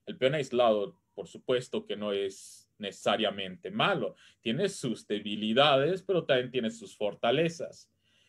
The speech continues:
Eh, los dos, en resumen, la gran fortaleza que brindan los peones aislados y doblados es que nos permiten un juego más dinámico. Em,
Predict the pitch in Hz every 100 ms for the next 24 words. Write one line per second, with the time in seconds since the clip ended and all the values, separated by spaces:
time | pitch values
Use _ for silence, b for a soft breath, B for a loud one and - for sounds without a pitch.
0 | _ _ _ _ 113 104 104 104 107 -
1 | 135 123 117 - 165 214 220 - - -
2 | - 120 113 113 - 160 165 127 127 131
3 | 123 107 139 139 139 143 139 117 113 135
4 | 135 117 - 95 110 110 104 95 92 -
5 | - 123 113 98 - 143 143 139 135 135
6 | 113 104 101 113 131 127 123 113 120 139
7 | - b b b 120 120 147 123 - 117
8 | 117 127 120 123 113 113 120 117 113 107
9 | 104 - 104 98 101 92 87 - _ _
10 | _ _ b b b b b b b 139
11 | 135 127 127 131 131 131